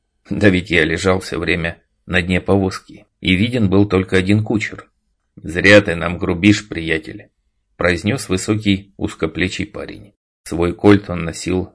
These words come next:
низко на бедре. Это совсем недавно вошло в обычай у местных головорезов. С такими манерами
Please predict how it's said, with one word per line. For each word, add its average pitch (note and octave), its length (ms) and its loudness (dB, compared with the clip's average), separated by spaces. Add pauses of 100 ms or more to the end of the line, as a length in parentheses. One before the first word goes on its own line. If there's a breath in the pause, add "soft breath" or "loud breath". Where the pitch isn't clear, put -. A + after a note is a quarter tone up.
(100)
низко G2+ 420 0
на D2+ 120 -8
бедре. D#2+ 440 -6 (260)
Это - 260 -2
совсем G#2 440 -2
недавно F#2+ 520 2
вошло - 340 -6
в F2 80 -2
обычай F#2 600 -2 (240)
у G2 120 -2
местных G2+ 420 0
головорезов. F2 760 -6 (440)
С - 100 -16
такими G#2+ 380 2
манерами G2+ 800 4